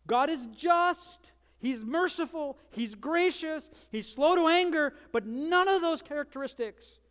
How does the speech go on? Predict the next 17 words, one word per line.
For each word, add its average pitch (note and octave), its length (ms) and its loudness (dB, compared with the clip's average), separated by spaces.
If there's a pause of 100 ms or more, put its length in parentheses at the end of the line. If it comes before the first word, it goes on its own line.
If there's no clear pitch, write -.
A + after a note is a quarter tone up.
(140)
are F#3 80 -10
repeated F3+ 560 -8 (400)
three C#3+ 120 -12
times. G#2+ 200 -20 (1160)
The C3 240 -14
only A#3+ 320 -2
characteristic G3 760 -10
ever F#3 260 -6
taken F#3 380 -10
to D3+ 100 -12
the C#3 100 -12
third D#3+ 340 -8
power A#2+ 420 -10 (420)
is A#2+ 180 -20
holy, C4+ 760 4 (380)
holy, F3 760 -4 (500)
holy. G2 380 -20